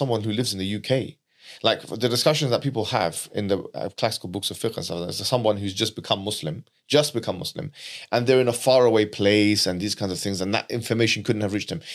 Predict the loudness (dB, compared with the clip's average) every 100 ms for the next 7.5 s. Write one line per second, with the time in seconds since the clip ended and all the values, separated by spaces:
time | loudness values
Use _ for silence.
0 | -14 -4 0 0 -2 -2 -4 -4 0 0
1 | 2 -2 -2 -2 0 0 -2 -4 -12 0
2 | 2 4 4 2 0 0 0 0 2 2
3 | 0 -4 2 2 2 0 0 0 _ _
4 | _ _ _ _ 0 2 2 2 0 0
5 | 2 0 -6 -12 _ _ _ _ _ _
6 | -2 2 2 2 4 6 6 4 2 0
7 | -4 2 2 2 -2